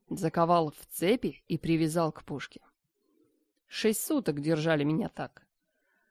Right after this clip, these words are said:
На седьмые сутки отвязали и повели к Тимир-хану Шуру. Вели сорок солдат с заряженными ружьями. И велено было убить меня,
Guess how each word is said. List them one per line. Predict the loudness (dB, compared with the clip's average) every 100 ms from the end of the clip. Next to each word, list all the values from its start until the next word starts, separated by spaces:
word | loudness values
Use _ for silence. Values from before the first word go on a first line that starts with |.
| _ _ _
На | 2 4
седьмые | 6 8 8 8
сутки | 4 2 4
отвязали | 2 4 0 4 4 6 4
и | 2
повели | 2 2 2 2
к |
Тимир-хану | 0 2 2 2 0 2 2 0
Шуру. | -4 -6 -6 -8 -14 -18 -20 _ _ _ _ _ _ _ _ _ _ _ -4
Вели | 2 4 4 4
сорок | 2 4 6 6 2
солдат | 2 2 4 4 2 -2 -20 -14
с | -2
заряженными | 2 4 2 2 0 0
ружьями. | -2 -6 -10 -12 -12 -16 _ _ _ _ -2
И | 0
велено | 2 4 6 6 4
было | 4 4 4 0 -4
убить | -2 0 2 0 0
меня, | 0 0 -2